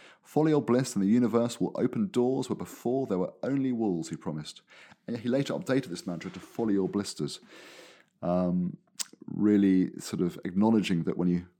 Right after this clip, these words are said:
follow your true calling in life, you're inevitably gonna face lots of challenges and you'll grow and transform for those challenges. And it's certainly been my experience in, in life that, uh, real bliss tends to be hard won, all the greater for those challenges that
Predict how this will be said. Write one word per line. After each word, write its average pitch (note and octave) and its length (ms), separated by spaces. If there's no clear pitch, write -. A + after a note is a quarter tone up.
follow C#3+ 380
your E2+ 360
true B2 260
calling A2+ 420
in D#2+ 120
life, D2+ 340
you're F2 200
inevitably G2+ 440
gonna E2 300
face - 380
lots - 120
of F2+ 60
challenges F2 500
and E2 80
you'll E2 300
grow F2 460
and D2 180
transform F#2+ 760
for D#2+ 120
those D#2 220
challenges. D#2+ 540
And E2+ 340
it's - 120
certainly - 240
been F#2+ 180
my G2 200
experience - 480
in, D#2+ 280
in D2+ 220
life D#2 320
that, - 240
uh, D2+ 200
real G#2+ 280
bliss D#2+ 260
tends E2+ 240
to - 80
be F2 80
hard F2 380
won, D#2+ 240
all G#2 180
the G2+ 80
greater G2+ 380
for - 120
those D#2+ 220
challenges D#2 440
that - 160